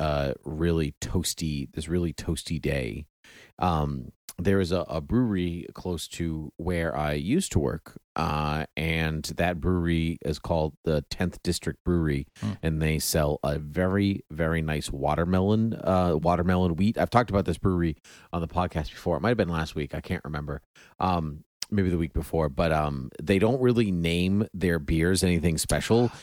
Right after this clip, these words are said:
Speaker 1: It's
Speaker 2: Oh,
Speaker 1: just
Speaker 2: right.
Speaker 1: like, this is the kind of beer it is. You want the, you want the India Pale Ale? That's what you're gonna get. Like, um, almost like a movie where they're like, "I'll have a beer," and you're like,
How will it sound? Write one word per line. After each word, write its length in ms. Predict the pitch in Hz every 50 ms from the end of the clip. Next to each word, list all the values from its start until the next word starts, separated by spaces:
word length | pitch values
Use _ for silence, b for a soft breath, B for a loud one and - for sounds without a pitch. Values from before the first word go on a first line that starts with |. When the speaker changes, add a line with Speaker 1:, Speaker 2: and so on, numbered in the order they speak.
| B B
Speaker 1:
It's 160 | 80 85 -
Speaker 2:
Oh, 20 | -
Speaker 1:
just 220 | - 101 - -
Speaker 2:
right. 60 | 92 82
Speaker 1:
like, 220 | 76 - - - _ - -
this 300 | - - 73 95 - -
is 140 | 107 90 -
the 120 | - 95
kind 280 | - - 95 95 92 85
of 100 | 76 -
beer 260 | - 85 82 80 76
it 100 | 69 65
is. 340 | 64 62 60 - - - - B B B B B B B
You 180 | - 78 82
want 320 | 73 87 101 104 110 - 101
the, 360 | 78 101 107 101 101 101 101 92
you 160 | 80 78 90 98
want 200 | 101 113 113 95
the 100 | 117 95 82
India 280 | 110 110 110 107 110
Pale 360 | - - 117 117 120 123 123 131
Ale? 400 | 135 139 143 151 156 147 135 - _ _ _ -
That's 200 | 98 101 - -
what 120 | 117 98
you're 100 | - 87
gonna 200 | 85 98 90 85
get. 220 | 76 80 80 67 - -
Like, 160 | 85 87 - 87
um, 180 | 82 82 80 B B B B B
almost 220 | 120 139 135 -
like 80 | 139 123
a 80 | 110 98
movie 360 | 98 110 104 85 85 76 73
where 140 | 78 90 87
they're 140 | 90 87
like, 200 | 85 85 82 78
"I'll 100 | 80 80
have 200 | 80 87 90 73
a 60 | 80 73
beer," 360 | 67 90 80 73 67 - - -
and 120 | 85 85
you're 120 | 87 87
like, 260 | 85 82 80 78 -